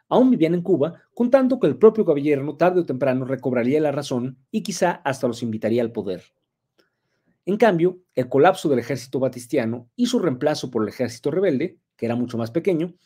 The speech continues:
había producido un vacío de autoridad en muchas regiones apartadas de Cuba.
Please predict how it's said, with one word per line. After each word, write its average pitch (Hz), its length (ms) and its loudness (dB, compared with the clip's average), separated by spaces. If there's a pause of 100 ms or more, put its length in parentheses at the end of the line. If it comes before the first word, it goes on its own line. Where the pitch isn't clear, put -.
(280)
había 254 260 6
producido 165 580 0
un 220 160 2
vacío 170 320 4
de 156 60 2
autoridad 123 600 0
en 131 160 -2
muchas 220 280 0
regiones 131 400 -4
apartadas 104 480 -6
de - 60 -16
Cuba. 85 300 -16